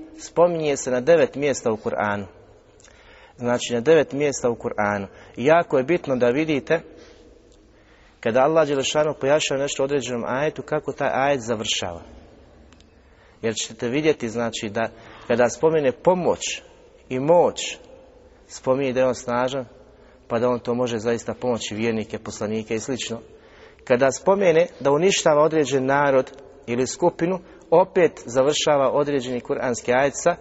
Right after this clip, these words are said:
da je on zaista moćan to da uradi. Jer da nije, tebareke ve taala, moćan i snažan to da učini, nikad se ne bi to desilo, ali Allah dželešan opisan svojstvima savršenstva koja ne liče, niti mogu se porediti u značenju sa svojstvima, svojstvima stvorenja.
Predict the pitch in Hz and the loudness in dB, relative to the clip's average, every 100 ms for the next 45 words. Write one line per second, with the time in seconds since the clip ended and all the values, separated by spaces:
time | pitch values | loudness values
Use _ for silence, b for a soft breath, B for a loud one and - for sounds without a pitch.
0 | - 135 143 127 151 143 127 127 160 - | -4 2 2 2 0 0 -2 2 2 4
1 | 135 - B B B - 120 120 104 80 | -2 -2 B B B -4 -2 0 0 -2
2 | - - - 104 170 127 139 170 185 139 | -8 -20 -8 4 4 4 -2 2 2 2
3 | 147 151 170 151 143 135 - 135 110 110 | 0 4 4 4 2 2 2 2 2 -2
4 | B B B B 147 220 208 - 123 120 | B B B B 4 4 4 2 0 -2
5 | - 156 170 147 127 143 147 - 151 - | 0 2 2 0 -2 0 -2 -2 -8 -8
6 | 139 143 147 131 139 - - 151 143 123 | -6 -4 -4 -4 -6 -6 -2 2 4 2
7 | - 120 - B B B 123 135 156 143 | 2 -4 -4 B B B 0 4 4 4
8 | 131 123 151 147 156 147 131 131 113 - | 0 0 0 0 -2 -2 -4 -2 -4 -4
9 | 135 147 - 135 - 120 113 - 139 127 | -2 -2 -2 -4 0 -4 -2 -2 0 -2
10 | - 143 117 B B B B B - 131 | 2 2 2 B B B B B -2 4
11 | 131 127 147 156 143 - 156 170 - 139 | 4 6 4 4 0 0 0 0 -4 -6
12 | 135 - 143 196 175 160 - 131 - 165 | -6 -6 2 2 4 2 2 -2 2 4
13 | 160 151 127 113 127 139 143 143 123 123 | 4 2 -6 -4 -2 0 0 -2 -6 -6
14 | 110 131 135 127 131 143 127 - - 131 | -6 -2 -2 -2 -4 -2 -2 -6 -6 -2
15 | 135 - 120 110 - 113 107 107 98 | -2 -4 -6 -6 -4 0 0 0 -4